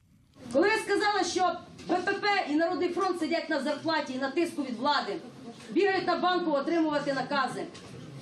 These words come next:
оце їх заділо більше всього в Верховній Раді. Абсолютно не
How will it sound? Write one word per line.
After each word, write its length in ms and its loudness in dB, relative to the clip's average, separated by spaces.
оце 420 2
їх 100 4
заділо 420 2
більше 260 0
всього 260 0
в 40 0
Верховній 400 -2
Раді. 240 0
Абсолютно 500 0
не 160 0